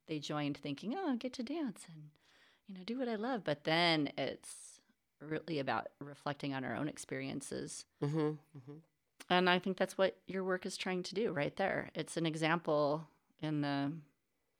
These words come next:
Speaker 1: close community that we've created of what we hope to have happen in bigger rings. Again, that idea of ripples, that, that maybe this all, through these different mediums, can start conversations and processing for other people.
Speaker 2: Yeah, I love that,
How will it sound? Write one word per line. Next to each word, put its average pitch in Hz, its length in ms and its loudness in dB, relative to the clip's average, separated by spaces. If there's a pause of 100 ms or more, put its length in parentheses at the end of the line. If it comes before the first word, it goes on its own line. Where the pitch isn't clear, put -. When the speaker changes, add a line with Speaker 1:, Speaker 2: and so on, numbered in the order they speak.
(260)
Speaker 1:
close - 540 0 (180)
community 165 400 2
that 131 120 -2
we've 151 160 0
created 165 440 2
of 147 180 0
what 143 300 0
we 143 180 0
hope 147 380 -2
to - 100 -8
have 139 160 -6
happen 135 340 -2
in 131 200 0
bigger 135 260 -2
rings. 131 440 -4
Again, 135 320 -4
that 131 200 -4
idea 135 240 -4
of 131 100 -6
ripples, 135 440 -4
that, - 260 -6 (680)
that 165 140 -2
maybe 139 280 0
this 135 400 -6 (180)
all, 139 560 6 (480)
through 160 120 -2
these 139 200 -2
different 135 240 -6
mediums, 143 340 -2
can 127 140 -4
start - 280 -6
conversations 135 840 -8
and - 260 -20 (540)
processing - 480 -6
for 151 140 -8
other 147 160 -6
people. 156 400 -18 (880)
Speaker 2:
Yeah, 165 140 2
I 160 120 6
love 170 460 4
that, 156 320 2